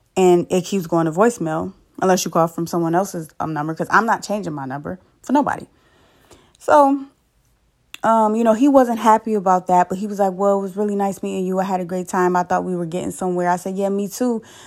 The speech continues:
But then I was just like, "No, the red flags were there." So that's what I mean. Don't ignore the red flags. Stop ignoring the red flags. Any type of flag, yellow,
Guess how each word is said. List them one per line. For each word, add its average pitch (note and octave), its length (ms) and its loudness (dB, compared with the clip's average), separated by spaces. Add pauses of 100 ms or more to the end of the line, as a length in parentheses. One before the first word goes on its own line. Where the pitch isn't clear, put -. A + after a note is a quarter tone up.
(160)
But F#3+ 100 -6
then G#3 140 2
I F#3+ 80 6
was F#3+ 160 -2
just F#3 160 -6
like, F3+ 200 2
"No, E3+ 280 2 (240)
the F#3+ 80 -4
red G#3+ 240 6
flags F#3 340 0
were F3 120 -4
there." D#3+ 260 -4
So D#3+ 120 -6
that's A3 220 4
what G#3+ 80 -4
I F#3 100 2
mean. F3 360 0
Don't A3 300 2
ignore F3+ 340 0
the E3+ 100 -2
red E3 240 -2
flags. D#3+ 360 -2
Stop A#3+ 360 2
ignoring F3+ 420 0
the E3+ 60 0
red D#3+ 240 -2
flags. D#3 400 -2
Any A3 220 2
type D#3+ 220 -6
of D3 80 -16
flag, D3+ 340 -6
yellow, F#3+ 260 2